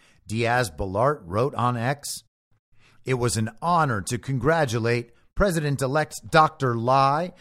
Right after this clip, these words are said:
and Vice President-elect Bi Kim Seow on their victory, the congressman wrote in another post. Lai, who currently serves as vice president, has promised to maintain the policy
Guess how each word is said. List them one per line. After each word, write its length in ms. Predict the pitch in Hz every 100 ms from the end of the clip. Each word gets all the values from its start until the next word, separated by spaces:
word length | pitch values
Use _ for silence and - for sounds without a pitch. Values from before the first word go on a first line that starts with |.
| - -
and 220 | 147 139 76 80
Vice 380 | 120 165 -
President-elect 1300 | - - 170 139 123 127 120 - 117 117 143 - - - _ _ -
Bi 400 | 95 156 170 123
Kim 400 | - 180 175 160 139 _ _
Seow 760 | - 151 135 147 180 127 127 -
on 260 | 139 185 185
their 200 | 151 160
victory, 520 | 147 - 113 90 65 _ _ -
the 100 | 95
congressman 600 | 123 127 113 - 104 87
wrote 300 | 110 143 -
in 80 | 110
another 340 | 110 110 107
post. 540 | - 127 147 - - - _ _ -
Lai, 420 | 101 120 135 156
who 180 | 123 123
currently 480 | - 143 165 131 135
serves 420 | - 147 160 113
as 380 | 127 131 131 -
vice 320 | 120 127 -
president, 520 | 117 120 131 151 156
has 280 | 131 147 120
promised 520 | - 170 170 117 -
to 120 | 127
maintain 580 | 120 117 117 147 160 160
the 60 | 107
policy 640 | 120 143 143 - 139 123